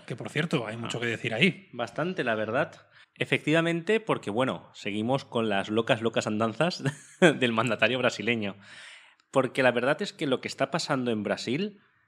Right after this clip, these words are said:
Speaker 2: em, hay mucho que hablar. Para resumirlo, digamos que, bueno, Bolsonaro tiene un grave problema de poder.
Speaker 1: Mental.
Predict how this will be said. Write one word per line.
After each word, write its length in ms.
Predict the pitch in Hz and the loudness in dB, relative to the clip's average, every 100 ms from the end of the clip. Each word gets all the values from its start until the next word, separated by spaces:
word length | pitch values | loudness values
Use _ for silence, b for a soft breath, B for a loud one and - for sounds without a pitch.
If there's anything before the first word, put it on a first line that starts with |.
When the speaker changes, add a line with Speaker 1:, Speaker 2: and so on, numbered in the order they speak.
| b b _ | b b _
Speaker 2:
em, 540 | 131 120 107 98 98 - _ _ | 0 0 0 -2 -8 -20 _ _
hay 160 | 151 | 4
mucho 300 | 196 185 190 | 4 2 0
que 60 | - | 0
hablar. 300 | 98 82 76 - _ _ b b b b _ _ | 0 0 -8 -18 _ _ b b b b _ _
Para 140 | 139 151 | 2 4
resumirlo, 600 | 170 170 175 196 220 226 | 2 0 0 2 0 0
digamos 380 | 143 156 202 | 2 2 2
que, 500 | - 147 110 95 - - | -2 0 0 0 -6 -8
bueno, 240 | 101 85 - | -8 -8 -10
Bolsonaro 500 | 101 113 - 117 143 | -2 0 0 0 0
tiene 340 | 131 131 147 - | 0 -2 -2 -4
un 120 | 113 | -2
grave 260 | 110 107 98 | 2 2 2
problema 840 | 104 104 107 107 101 101 - _ - _ | 0 2 2 2 0 -2 -12 _ -20 _
de 300 | - 123 110 | -8 -4 0
poder. 340 | 107 104 113 143 | 0 2 4 4
Speaker 1:
Mental. 380 | 127 139 151 | 2 2 2